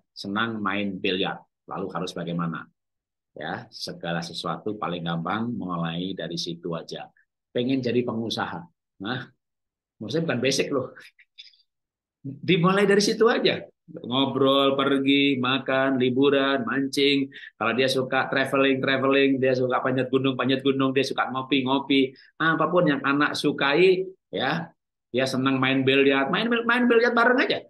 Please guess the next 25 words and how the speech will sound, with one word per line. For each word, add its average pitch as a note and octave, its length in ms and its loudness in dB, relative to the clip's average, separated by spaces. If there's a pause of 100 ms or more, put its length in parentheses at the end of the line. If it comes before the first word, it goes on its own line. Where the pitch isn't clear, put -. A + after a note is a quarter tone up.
(120)
Main B2 140 -2
biliar A#2+ 240 2
nggak A2 160 0
dosa B2 180 0
kok. - 320 -4 (400)
Kalau G#2+ 160 0
nggak G#2+ 220 -4
ditemenin, B2+ 420 0
nanti C#3+ 80 0
malah B2 220 0
main A#2 180 -2
biliar. C3+ 640 2
Ada G#2+ 260 -4 (800)
nenek-nenek, A2+ 500 -4 (120)
<laughs> B2 160 -4
nenek-nenek. E2+ 520 -4 (1500)
Ada A2 160 -2
cewek-cewek A#2+ 480 -2
setengah A#2+ 320 0
telanjang C#3 680 0
yang B2 100 0
ngambilin B2 320 0
bolanya, C#3 640 2
repot F#3 320 0
dah. A2 220 -6